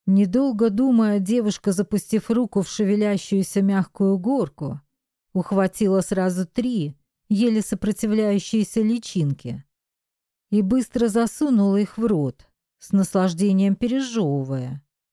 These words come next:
Небольшая горсть жирных белых червей скоро закончилась, не сумев полностью утолить голод пленницы.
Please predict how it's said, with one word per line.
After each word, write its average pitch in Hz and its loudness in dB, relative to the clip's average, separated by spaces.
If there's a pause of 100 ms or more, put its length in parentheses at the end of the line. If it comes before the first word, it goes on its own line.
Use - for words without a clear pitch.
(400)
Небольшая 175 2
горсть 185 -2
жирных 180 0
белых 190 0
червей 190 0
скоро 196 -2
закончилась, 185 -4 (560)
не 175 2
сумев 180 0
полностью 180 0
утолить 190 -2
голод 175 0
пленницы. 143 -2